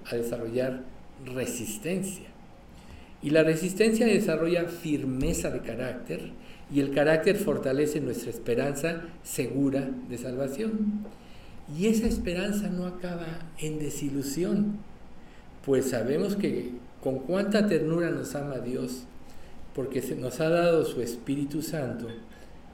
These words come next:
para llenar nuestro corazón con su amor". Este es Romanos tres, cinco, del tres al cinco, la rección-, la versión del diario vivir,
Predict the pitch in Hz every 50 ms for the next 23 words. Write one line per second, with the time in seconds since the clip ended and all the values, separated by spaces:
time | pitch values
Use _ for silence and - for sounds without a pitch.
0 | - - - - - - 123 120 117 117 120 117 117 131 135 135 139 139 - -
1 | - - - 123 117 113 117 110 - 113 107 107 113 113 110 110 107 - - 131
2 | 120 123 127 123 123 123 123 - 104 104 104 107 101 95 95 90 - - - -
3 | - - - - - - - - - - - - - - - - - 202 208 202
4 | 247 226 - 160 156 160 175 175 - 170 165 - 147 151 147 147 - - - -
5 | - - - - - 175 170 - - 117 110 - - 113 123 117 135 139 139 -
6 | - 170 135 135 147 131 117 110 113 107 110 104 - - 131 127 127 123 113 107
7 | 104 104 104 104 - - - - - - - 120 120 120 135 131 123 127 123 123
8 | 123 123 123 - - - - - - - - - 101 - - - 98 95 87 92
9 | 95 - - - - - - - 107 107 113 123 120 - 110 104 104 113 131 160
10 | 185 180 -